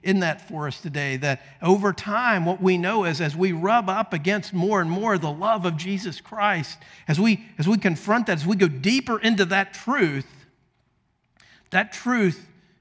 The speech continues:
uh, becomes not just a, a classroom exercise or a, a book that re-, we read,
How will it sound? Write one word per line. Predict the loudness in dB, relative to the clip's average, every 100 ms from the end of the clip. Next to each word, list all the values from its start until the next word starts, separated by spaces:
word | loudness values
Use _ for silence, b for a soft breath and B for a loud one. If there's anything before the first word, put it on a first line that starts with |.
| -2
uh, | 0 2 0 -4 -4
becomes | 0 2 2
not | 4 4 2
just | -2 -2 -4 -4
a, | -2 -2 -4 B B
a | -2
classroom | -2 -8 0 0 0 0 -2 0
exercise | -2 -4 -4 -6 -2 0 2 2 -2 -4
or | -2 -2 -2 B B -4
a, | 0 2
a | 0
book | -2 0 0 0 -6
that | -6
re-, | -2 -4 -4
we | -2 0
read, | 0 -2 -2 -2 -6